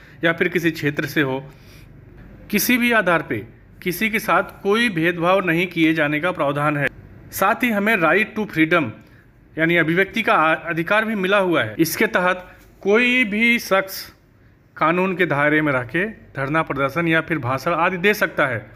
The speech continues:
अगर आपको लगता है कि आपके साथ कुछ अन्याय हो रहा है या आपको कहीं पे सताया जा रहा है, चाहे आप किसी भी धर्म के क्यों ना हो,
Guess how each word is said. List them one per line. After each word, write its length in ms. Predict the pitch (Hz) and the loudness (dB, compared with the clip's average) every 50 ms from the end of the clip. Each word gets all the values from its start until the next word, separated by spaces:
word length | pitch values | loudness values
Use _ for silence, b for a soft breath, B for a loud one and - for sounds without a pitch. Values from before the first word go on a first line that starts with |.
| - - | -4 -2
अगर 120 | 151 170 | 0 2
आपको 260 | 170 160 165 165 - 170 | 2 2 0 0 0 2
लगता 320 | 160 160 156 156 208 202 | 2 2 0 0 0 0
है 160 | 190 196 196 | 2 2 0
कि 140 | 196 196 180 | 0 0 2
आपके 280 | 165 151 151 - 180 170 | 2 2 0 -2 -6 -2
साथ 180 | - 175 165 | -2 -2 -2
कुछ 240 | 165 - 170 151 - | -2 -4 -6 -4 -4
अन्याय 280 | 143 139 143 151 160 160 | -4 -2 0 0 0 0
हो 140 | 156 156 | 0 0
रहा 140 | 156 156 151 | 2 2 2
है 200 | 151 165 170 180 b b b b b b b - - - - - _ - - | 2 0 -2 -8 b b b b b b b -20 -20 -20 -20 -20 _ -2 2
या 340 | 156 160 165 160 160 160 165 B B B B B B B B - | 2 4 4 4 2 2 0 B B B B B B B B 0
आपको 280 | 151 151 151 151 - 156 | 0 0 2 2 0 2
कहीं 220 | - 175 160 160 | 2 4 2 2
पे 120 | 156 160 165 | 2 2 0
सताया 400 | 156 - 135 117 139 143 151 160 | 0 -2 0 2 2 2 4 4
जा 180 | 151 156 151 | 4 4 2
रहा 200 | 156 156 160 156 | 4 4 2 2
है, 220 | 151 151 156 165 160 - - - | 0 0 -4 -8 -12 -16 -18 -4
चाहे 260 | - 156 147 165 196 190 | -2 0 2 4 4 2
आप 180 | 190 196 - | 2 0 -2
किसी 240 | - 190 - - 220 | -8 -8 -6 -4 -4
भी 100 | 202 226 | -2 0
धर्म 260 | 180 190 190 196 202 | 2 2 2 2 0
के 80 | 190 208 | -4 -4
क्यों 200 | - - 190 190 | -2 -2 0 0
ना 80 | 185 | 0
हो, 220 | 165 151 139 110 | 0 -2 -4 -6